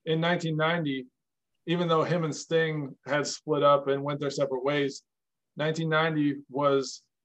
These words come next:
when Warrior won the title. Nineteen ninety was when Sting beat Flair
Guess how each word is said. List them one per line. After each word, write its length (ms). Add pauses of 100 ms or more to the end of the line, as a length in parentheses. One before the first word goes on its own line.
when 180
Warrior 400
won 160
the 80
title. 400 (280)
Nineteen 300
ninety 360
was 200
when 140
Sting 440
beat 280
Flair 540